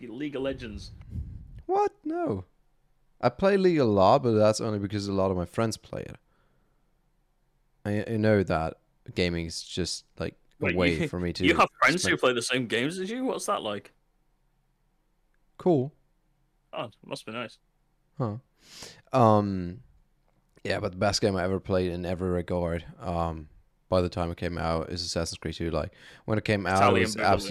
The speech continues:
Speaker 2: absolutely, it was so great, man. I loved it so much. I will never fall out of love with this game. But, um, quite the opposite. What is the worst game that you've ever played?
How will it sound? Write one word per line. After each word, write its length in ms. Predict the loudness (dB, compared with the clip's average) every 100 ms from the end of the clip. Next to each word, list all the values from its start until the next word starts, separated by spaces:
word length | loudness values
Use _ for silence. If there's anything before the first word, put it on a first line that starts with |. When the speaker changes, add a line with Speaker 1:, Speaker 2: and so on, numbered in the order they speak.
| -10
Speaker 2:
absolutely, 360 | -14 -16 -12 -10
it 120 | -10
was 160 | -10 -8
so 240 | -10 -10 -14
great, 320 | -14 -14 -14
man. 100 | -14 -6
I 160 | -4
loved 260 | -2 -4 -6
it 100 | -6
so 200 | -4 -4
much. 240 | -6 -6 0
I 60 | 4
will 140 | 4
never 240 | 2 0
fall 360 | 0 2 4 2
out 20 |
of 80 | 2
love 200 | -2 -4
with 100 | -6
this 180 | -6 -6
game. 260 | -6 -6 -10 _ _ _ _ -20 -20 -20 _ _ _ 0
But, 420 | 6 6 6 2
um, 520 | 4 6 6 2 -6 -10 -20 _ _ _ _ _ _ _ _ _ -4
quite 240 | 4 6
the 80 | 8
opposite. 380 | 6 6 2 0
What 200 | 4 4
is 160 | 2 -2
the 100 | -2
worst 500 | 0 2 0 -2 -6
game 300 | -4 -4 -4
that 160 | -6
you've 120 | -8 -10
ever 180 | -10 -8
played? 500 | -6 -6 -8 -10